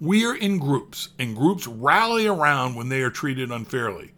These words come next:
My fear is the way the media and Nancy Pelosi are handling this maximizes the chance, chances that Trump will run in twenty twenty-four. Maybe that is what they want. They can't run on their record.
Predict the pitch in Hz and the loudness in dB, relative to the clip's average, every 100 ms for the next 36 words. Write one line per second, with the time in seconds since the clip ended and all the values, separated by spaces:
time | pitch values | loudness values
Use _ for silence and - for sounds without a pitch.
0 | - - - - - 151 226 240 254 214 | -20 -20 -20 -16 -2 0 0 -2 -2 2
1 | 147 139 143 110 135 139 151 135 110 139 | 2 0 -2 -4 -2 0 0 0 -4 -2
2 | 190 240 240 135 120 143 185 202 208 170 | -2 -2 -4 -6 -6 -4 -4 -6 -6 -4
3 | 151 143 160 131 98 156 185 196 190 151 | -4 -2 -4 -4 -4 -6 -4 -2 -4 -2
4 | 160 - - - - - 120 151 226 269 | -4 -6 -12 -20 -20 -10 -4 0 0 0
5 | - 151 123 117 110 131 - 127 - - | -4 -4 -4 -4 -6 -8 -6 -8 -4 -4
6 | 165 170 - - - - - 214 220 202 | -4 -6 -8 -14 -20 -20 -2 0 2 0
7 | 107 104 139 135 - 185 190 202 175 175 | -4 -4 -6 -4 0 0 2 -2 2 0
8 | 139 123 120 143 131 123 143 127 117 180 | 0 -4 -6 -6 -6 -6 -6 -6 -4 -2
9 | 131 - _ _ _ _ _ _ - _ | -2 -4 _ _ _ _ _ _ -20 _
10 | - 127 185 214 214 180 165 160 131 135 | -8 -2 0 0 0 0 0 -2 -4 -4
11 | 143 123 127 104 - _ - - 117 - | -4 -4 -4 -6 -10 _ -20 -16 -14 -8
12 | 147 151 131 139 139 139 139 120 - - | -6 -4 -4 -2 -2 -2 0 -2 -4 -18